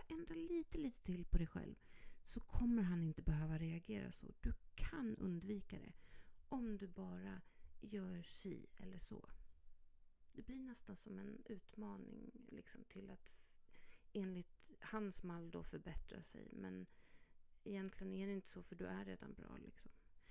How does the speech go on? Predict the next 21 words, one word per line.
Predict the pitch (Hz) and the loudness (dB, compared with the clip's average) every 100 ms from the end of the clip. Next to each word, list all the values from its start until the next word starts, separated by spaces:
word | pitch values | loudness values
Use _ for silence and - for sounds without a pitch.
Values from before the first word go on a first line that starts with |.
| - - | -14 -8
Det | - 226 | 0 2
är | |
aldrig | - 247 208 208 - | 2 0 0 -2 -2
offrens | 220 - - 196 175 | -2 -2 -2 0 -2
fel. | - - - - - | -4 -8 -8 -8 -10
Vi | - 202 220 | -4 0 0
ansvarar | - 214 190 - 185 180 190 | 0 0 0 0 0 0 -2
alla | 202 180 175 | -2 -2 0
för | 185 | -2
våra | 180 185 | 0 0
egna | 185 180 180 | -2 -2 -4
handlingar, | 170 180 175 180 170 175 | -2 -2 -2 -2 0 0
och | - | 0
ingen | 220 220 214 220 214 | 4 6 6 6 4
sund | - 175 170 165 | 2 2 2 2
relation | 165 165 - - 185 175 214 - - - - | 2 0 -2 -2 0 2 0 -4 -14 -16 -4
innehåller | - 185 170 175 170 220 208 185 175 - - - | 2 4 4 2 4 4 4 2 0 -2 -6 -4
silent | - 180 185 - - - | -2 0 -2 -4 -6 2
treatments. | 208 185 - - - - - - - - - - - - | 4 4 -2 -8 -8 -10 -8 -8 -10 -14 -16 -12 -10 -4
Alltså, | 190 - 196 185 185 190 - - - - - - | -2 0 2 2 2 0 -4 -12 -16 -8 -8 -6
ehm, | - 190 190 180 180 - | -4 -2 0 0 0 -4